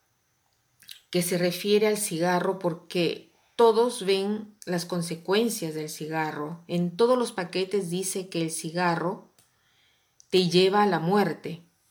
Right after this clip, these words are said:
Para otras cosas tenemos dificultad para admitirlo. Tenemos dificultad en querer conformar nuestro juicio, eh,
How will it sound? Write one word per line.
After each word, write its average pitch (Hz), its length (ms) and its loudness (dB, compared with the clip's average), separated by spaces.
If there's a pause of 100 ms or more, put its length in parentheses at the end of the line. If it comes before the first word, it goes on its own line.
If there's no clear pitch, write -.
(800)
Para 180 220 6
otras 220 360 2
cosas 202 480 2
tenemos 180 340 0
dificultad 175 680 -6
para 175 160 -2
admitirlo. 165 800 -6 (420)
Tenemos 175 360 0
dificultad 175 760 -4
en 170 200 -2
querer 165 280 -4
conformar 170 720 -4
nuestro 170 340 -4
juicio, 180 720 -6 (640)
eh, - 320 -6